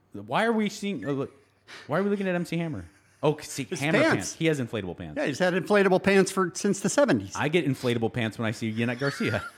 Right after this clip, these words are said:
Speaker 2: <laughs>
Speaker 1: Whole different reason. Uh, last episode, we talked about nicest rock star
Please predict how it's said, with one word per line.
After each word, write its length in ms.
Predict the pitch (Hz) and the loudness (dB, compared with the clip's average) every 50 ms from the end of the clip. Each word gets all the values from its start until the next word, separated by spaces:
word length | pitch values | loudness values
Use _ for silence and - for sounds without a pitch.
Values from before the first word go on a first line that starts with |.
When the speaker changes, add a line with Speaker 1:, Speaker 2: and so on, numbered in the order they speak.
| - - | -12 -12
Speaker 2:
<laughs> 160 | - - - - - - - - - - - 165 - - - - - - - 170 - - - - - | -12 -8 -6 -6 -8 -6 -8 -10 -10 -10 -16 -16 -16 -10 -12 -12 -10 -8 -10 -10 -10 -10 -20 -20 -8
Speaker 1:
Whole 140 | - 120 117 | -4 -4 0
different 260 | 123 131 131 147 151 160 | 0 0 0 0 -2 -2
reason. 320 | 175 165 120 90 78 65 - _ - - - - - - - - - - _ _ - | -2 -4 -4 -6 -10 -12 -14 _ -6 -4 -4 -4 -8 -16 -20 -20 -20 -20 _ _ -6
Uh, 720 | - 135 143 139 135 - 127 123 120 120 117 113 110 104 104 95 80 - _ _ | 0 2 6 8 8 8 8 8 8 8 8 6 4 2 -2 -6 -12 -16 _ _
last 280 | - 185 233 311 - - | -2 0 0 0 0 -2
episode, 360 | 359 339 320 - 294 233 226 214 | -4 -4 0 4 4 4 4 2
we 40 | 202 | 0
talked 260 | - 208 180 - - | 0 -2 -2 -2 0
about 400 | 160 165 156 147 139 131 - 127 | 2 4 4 4 4 2 0 0
nicest 420 | 151 156 165 151 - 156 151 - | 0 2 0 0 -2 -6 -4 2
rock 200 | 151 139 131 123 | 2 2 2 2
star 440 | - - 135 127 127 120 120 120 110 | 0 -2 0 2 2 2 2 0 -4